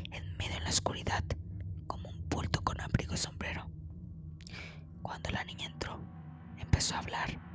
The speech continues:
"No va a cambiar nada, chiquilla", dijo con una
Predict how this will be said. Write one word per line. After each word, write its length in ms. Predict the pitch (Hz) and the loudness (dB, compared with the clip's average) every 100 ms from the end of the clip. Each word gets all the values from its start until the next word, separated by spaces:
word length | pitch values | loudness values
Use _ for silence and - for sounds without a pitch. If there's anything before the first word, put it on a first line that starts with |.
| - - - - - - - - - - - - - - - - - | -10 -10 -10 -10 -10 -10 -10 -10 -10 -12 -10 -10 -12 -10 -10 -10 -8
"No 100 | - | -2
va 120 | - | 0
a 80 | - | 2
cambiar 460 | - - - - - | 0 -2 -4 -4 -2
nada, 440 | - - - - - | -2 0 2 0 4
chiquilla", 760 | - - - - - - - - - - - - - - - - - - - - - - - | 4 4 -4 -4 -4 -2 -2 -4 -12 -10 -10 -8 -6 -6 -6 -6 -6 -8 -8 -6 -6 -6 -2
dijo 320 | - - - - | 0 0 -2 -2
con 160 | - | -4
una 220 | - - | -4 -6